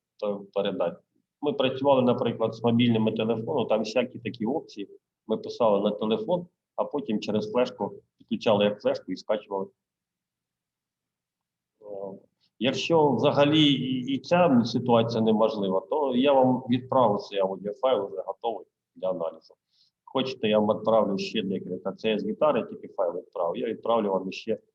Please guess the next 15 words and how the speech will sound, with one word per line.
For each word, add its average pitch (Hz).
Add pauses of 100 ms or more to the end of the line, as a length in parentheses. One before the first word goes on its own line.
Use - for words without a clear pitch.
(160)
для 101
декількох -
резонаторів. 90 (160)
От 104 (200)
зараз 98
ми 98
якісь 98
заміри 113
зробимо, 104
я 104
вам 92
відправлю 92
їх 87
на -
почту. -